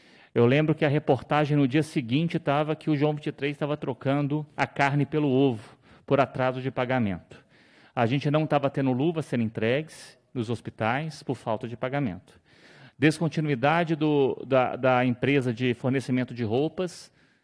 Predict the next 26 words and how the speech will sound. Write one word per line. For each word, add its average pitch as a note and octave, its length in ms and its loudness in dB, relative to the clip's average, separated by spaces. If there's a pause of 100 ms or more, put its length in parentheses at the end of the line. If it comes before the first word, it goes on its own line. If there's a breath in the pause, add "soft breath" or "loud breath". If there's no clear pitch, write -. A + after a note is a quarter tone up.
(220 soft breath)
de B2 60 -4
privativos, B2+ 1000 -2 (140)
aquelas A#2+ 380 -4
roupas - 680 -4
cu-, - 180 -12 (140)
azuis, A2+ 520 4
verdes C3 360 -2
que A#2+ 140 -2
se - 160 -8
usa B2 120 0
no A#2 60 0
hospital C3+ 260 -2
por C3+ 140 -6
falta C#3 340 -2
de A#2+ 120 -6
pagamento. G#2 600 -6 (240 soft breath)
Isso C#3 240 -2
hoje C3+ 160 0
não C#3+ 260 2
é C#3+ 60 2
mais A#2+ 280 -2
realidade. B2 600 -6 (360 loud breath)
Hoje C3+ 240 4
somos C3+ 320 0
bons D3 340 0
pagadores, B2 840 -2